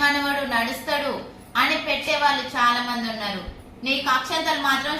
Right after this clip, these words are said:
షాల్నే పడతాయి, మీ ము-, ము-, నువ్వే కాదు ఇంకా చాలా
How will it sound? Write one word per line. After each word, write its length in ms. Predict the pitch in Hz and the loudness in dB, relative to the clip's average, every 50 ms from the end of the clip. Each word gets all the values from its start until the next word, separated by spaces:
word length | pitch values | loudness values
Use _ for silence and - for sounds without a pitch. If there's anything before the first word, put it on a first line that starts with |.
| - | 0
షాల్నే 360 | 277 294 269 269 277 285 294 285 262 | 2 4 4 4 4 4 2 4 4
పడతాయి, 460 | 247 233 233 240 240 226 226 240 269 294 320 294 | 4 2 2 2 0 -2 -2 0 -2 -2 -4 -2
మీ 120 | 277 277 277 277 262 | -2 -2 -2 -2 -4
ము-, 220 | 262 254 254 254 - 226 240 247 | -4 -6 -6 -8 -8 -10 -8 -8
ము-, 220 | 247 247 233 233 - - - - - - - - - - - - - 233 254 | -6 -4 -4 -4 -6 -10 -14 -16 -20 -20 -20 -20 -20 -20 -18 -16 -12 -8 -4
నువ్వే 280 | 269 285 302 311 311 294 277 | -2 0 0 0 0 2 2
కాదు 240 | 247 226 202 190 - - - - | 2 2 2 0 -2 -8 -12 -12
ఇంకా 140 | 247 277 285 254 - 320 | -8 -6 -6 -4 0 2
చాలా 240 | - - 311 311 | 4 6 6 4